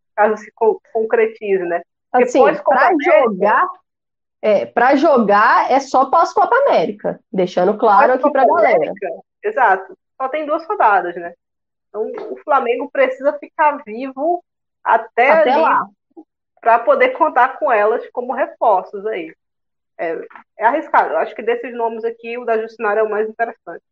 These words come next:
Speaker 2: É, eu, eu acho que até pela carência do Flamengo, né? O Flamengo que não tem ali, vem usando a Gisele como uma, uma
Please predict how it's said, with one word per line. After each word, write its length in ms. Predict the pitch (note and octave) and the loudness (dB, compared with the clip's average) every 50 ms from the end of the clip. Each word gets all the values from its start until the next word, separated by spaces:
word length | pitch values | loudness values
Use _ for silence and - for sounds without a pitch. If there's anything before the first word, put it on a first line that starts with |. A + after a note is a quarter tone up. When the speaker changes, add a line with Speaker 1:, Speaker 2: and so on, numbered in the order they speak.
| _ _ _ _ _ _ _ _ _ _ _ _ _ - - - - _ | _ _ _ _ _ _ _ _ _ _ _ _ _ -20 -20 -20 -20 _
Speaker 2:
É, 280 | _ - C4+ A3+ - A#3+ | _ 2 2 4 4 4
eu, 180 | C#4 D4 C#4+ C#4+ C4+ | 4 4 6 6 6
eu 120 | C#4+ C#4 D4 | 6 6 4
acho 200 | D4+ E4 E4 - | 4 4 2 2
que 60 | - | 0
até 220 | C4+ C4 C4 - C#4+ | 0 2 2 0 0
pela 240 | - D#4+ D4 D#4 D#4 | 2 2 0 0 0
carência 560 | - E4 C4+ A#3 G3+ G3 G#3+ B3+ C#4 C4 C4 | 0 2 2 4 4 4 4 4 2 2 0
do 120 | G#3+ D#3 - | -2 -2 0
Flamengo, 560 | - G3 F3+ F3+ F3+ F#3 G3 G#3+ A3+ G#3 G3 | 2 2 4 4 4 4 4 2 2 4 4
né? 120 | F#3+ F#3 | 4 4
O 100 | G3 G3+ | 4 2
Flamengo 500 | G3+ - G#3+ G3 G3 F#3+ F#3+ G3+ G#3 A3+ | 2 2 2 2 2 2 2 2 0 -2
que 240 | A3+ - - D#4 D#4+ | -2 -2 0 2 4
não 240 | D#4 E4 F#4 G4+ - - - | 4 4 2 0 -2 -2 0
tem 280 | D#4+ C#4+ C#4 C#4+ D#4+ | 2 2 4 4 4
ali, 480 | E4+ E4+ D4 B3+ B3 C4 C#4+ D4+ D4+ D4 _ - - - G3 - - _ _ | 4 4 4 2 2 0 0 -2 -4 -8 _ -14 -12 -12 -12 -14 -14 _ _
vem 260 | - G3 A3 A3 A3+ A3+ | -2 2 2 4 4 4
usando 480 | A3+ G3 F#3 G#3+ A3+ A#3 B3 C4 B3 G#3 | 4 4 4 4 4 4 4 4 4 4
a 100 | G#3+ G#3+ | 4 4
Gisele 600 | G3+ G#3+ A3 - - - A#3 G3 G3+ G#3+ A3+ B3 | 2 0 -2 -6 -4 0 2 4 4 4 4 2
como 300 | B3 - B3 A#3+ A#3 A#3 | 2 2 2 2 4 4
uma, 360 | A3 G#3+ G#3 G#3 G#3 G#3 G3+ F#3+ | 4 4 4 4 4 4 4 4
uma 220 | G3+ G3+ F#3+ G#3+ | 4 2 2 0